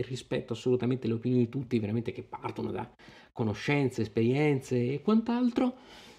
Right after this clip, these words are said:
Metto a disposizione le mie conoscenze, la mia esperienza, che è pari a quella di, di altri che hanno posizioni e opinioni diverse, perché voi possiate farvi una vostra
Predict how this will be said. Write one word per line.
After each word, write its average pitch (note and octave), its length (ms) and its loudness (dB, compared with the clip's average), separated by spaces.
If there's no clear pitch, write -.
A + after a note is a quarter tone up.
Metto F#3 520 6
a - 20 4
disposizione D#3 640 2
le A#2+ 100 6
mie C#3+ 280 6
conoscenze, A2+ 540 -2
la G2+ 100 0
mia E3 280 6
esperienza, C3 1040 -2
che G#2+ 280 0
è A2 40 -2
pari A2+ 480 -8
a G2 60 -10
quella G#2+ 440 0
di, G#2 540 -8
di B2 160 -4
altri - 400 -6
che - 120 -10
hanno - 180 -10
posizioni - 600 -6
e - 20 -12
opinioni E3 300 -2
diverse, F#3+ 400 2
perché C#3+ 340 4
voi D3+ 600 10
possiate - 640 -2
farvi - 460 -8
una E3+ 100 0
vostra - 480 -6